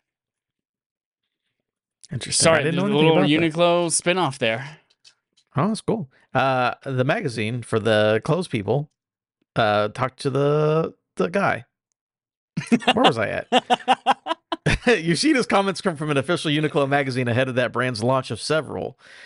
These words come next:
Speaker 1: Uh, "Now we're at the finale of the new game F F sixteen's development," Yoshida said. "Unlike any online game that de-, uh,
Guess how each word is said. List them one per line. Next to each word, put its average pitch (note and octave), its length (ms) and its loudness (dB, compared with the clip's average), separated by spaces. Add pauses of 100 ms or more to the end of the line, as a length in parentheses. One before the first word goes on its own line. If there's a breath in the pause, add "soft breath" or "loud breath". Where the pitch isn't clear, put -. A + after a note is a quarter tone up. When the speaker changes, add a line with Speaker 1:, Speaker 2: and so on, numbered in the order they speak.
(220 loud breath)
Speaker 1:
Uh, G#2+ 520 2
"Now C3 240 0
we're D3+ 120 2
at C#3+ 120 -4
the A#2+ 80 -8
finale C3+ 420 0
of B2 120 -2
the A2+ 60 -4
new B2+ 160 0
game B2+ 300 0
F B2+ 200 0
F B2 160 0
sixteen's B2+ 540 -4
development," D3+ 500 0
Yoshida A#2 320 -4
said. C3+ 360 0 (280 loud breath)
"Unlike A#2+ 300 0
any C3+ 160 0
online D3 340 -2
game A2 200 -2
that G#2+ 160 -2
de-, - 240 -4
uh, G2+ 340 2